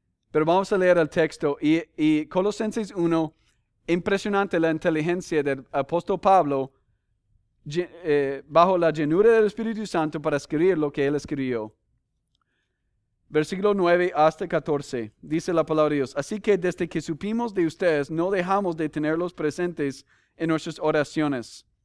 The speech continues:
Le pedimos a Dios que les dé pleno de conocimiento de su voluntad y que les conceda sabiduría y comprensión espiritual.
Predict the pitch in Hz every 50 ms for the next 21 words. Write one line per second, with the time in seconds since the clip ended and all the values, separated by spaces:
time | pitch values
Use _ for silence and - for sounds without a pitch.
0 | _ _ _ _ _ _ _ _ _ _ _ _ _ _ _ _ _ - 147 151
1 | 151 180 190 202 226 233 196 214 190 175 180 185 196 190 - - 165 156 156 147
2 | 147 151 160 175 196 214 175 - - 165 180 202 226 202 170 147 139 139 143 -
3 | _ _ _ _ _ _ - 160 156 - 185 175 160 - - 175 180 202 202 -
4 | 208 190 175 - 196 190 190 170 156 180 196 202 196 - 170 151 143 143 147 160
5 | _ _ _ _ - 156 143 - 170 160 156 151 - - 160 147 135 - - 202
6 | 220 208 190 175 - 175 156 147 143 147 165 180 196 196 175 - 180 156 143 160
7 | 143 139 - - 175 170 175 180 170 156 - - 165 156 147 - 160 151 139 127
8 | 117 110 107